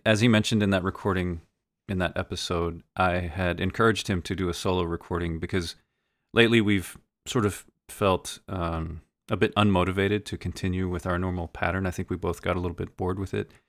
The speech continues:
And so we thought we might change it up a bit, introduce, um, a new format.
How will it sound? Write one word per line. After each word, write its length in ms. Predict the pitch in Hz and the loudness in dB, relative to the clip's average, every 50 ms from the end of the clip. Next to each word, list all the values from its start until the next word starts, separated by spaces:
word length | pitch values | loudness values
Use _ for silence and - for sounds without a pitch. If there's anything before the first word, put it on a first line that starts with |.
| _ _ _ _ _ | _ _ _ _ _
And 120 | - 101 | -6 -4
so 120 | - - 110 | 0 2 2
we 80 | 104 | 4
thought 220 | 98 - 104 101 95 | 4 4 4 4 4
we 80 | 95 | 4
might 280 | 92 95 90 90 87 - _ _ _ _ _ _ _ _ | 2 2 2 2 0 -2 _ _ _ _ _ _ _ _
change 240 | - - 110 104 95 | 0 0 2 2 4
it 60 | 98 | 2
up 160 | 98 90 - | 2 2 0
a 40 | 95 | -2
bit, 360 | 80 - 92 87 87 - - _ _ _ _ _ | 0 2 2 2 2 2 -4 _ _ _ _ _
introduce, 560 | - - - - 104 85 90 87 - - - - - | -10 -8 -6 -6 -4 -4 -4 -4 -4 -6 -6 -6 -6
um, 400 | 101 90 87 82 80 78 78 76 - _ _ _ _ - | -4 -2 -2 -2 -4 -4 -8 -10 -14 _ _ _ _ -4
a 40 | 95 | 0
new 160 | 101 104 104 | 2 2 2
format. 520 | 95 - - 92 82 78 76 82 - - | 0 0 -2 -2 -2 0 -2 -4 -6 -8